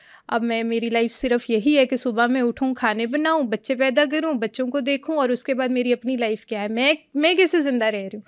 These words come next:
और उसका ये डिप्रेशन कोई दस दफ़ा अच्छे डॉक्टर, साइकियाट्रिस्ट डील कर चुके हैं, लेकिन अभी तक भी वो डिप्रेशन कम नहीं हो रहा। कभी उसको लगता है, "मुझे अपने खामद की साइड से इंपॉर्टेंस नहीं मिल रही," खामद इंपॉर्टेंस देना स्टार्ट करता है,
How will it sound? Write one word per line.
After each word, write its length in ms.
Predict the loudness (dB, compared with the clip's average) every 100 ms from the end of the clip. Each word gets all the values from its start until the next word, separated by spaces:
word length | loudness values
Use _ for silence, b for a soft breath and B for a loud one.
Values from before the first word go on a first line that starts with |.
| B B B
और 120 | 2 2
उसका 220 | 4 2
ये 300 | 4 2 2
डिप्रेशन 640 | 0 0 2 2 -2 -4
कोई 240 | -4 -4 -4
दस 360 | 0 0 0 -4
दफ़ा 360 | -2 -4 -4 B B B B -2
अच्छे 340 | -2 0 2
डॉक्टर, 400 | 2 0 0 -2
साइकियाट्रिस्ट 720 | 0 0 2 -2 0 -4 -2 -4
डील 260 | -4 -4
कर 180 | -2 -4
चुके 280 | -4 -6 -4
हैं, 80 | -2
लेकिन 260 | -2 -2 0
अभी 260 | 0 2
तक 260 | 0 0 -2
भी 200 | -6 -4
वो 140 | 0
डिप्रेशन 540 | 0 0 -2 -4 -4 -4
कम 180 | -4 -6
नहीं 120 | -4
हो 60 |
रहा। 100 | -2
कभी 260 | 0 0 2
उसको 220 | 0 0
लगता 240 | -2 0 -2
है, 60 |
"मुझे 160 | 0 -2
अपने 180 | -2 -4
खामद 340 | -4 -4 -4
की 120 | -6
साइड 260 | 0 0 2
से 100 | -2
इंपॉर्टेंस 500 | 0 -2 0 -4 -2
नहीं 100 | -2
मिल 120 | 0
रही," 140 | -2
खामद 360 | 0 -2 0 -2
इंपॉर्टेंस 480 | 0 0 0 -2 -2
देना 240 | -2 -2
स्टार्ट 300 | -2 -2 -2
करता 240 | -6 -6
है, 60 | -8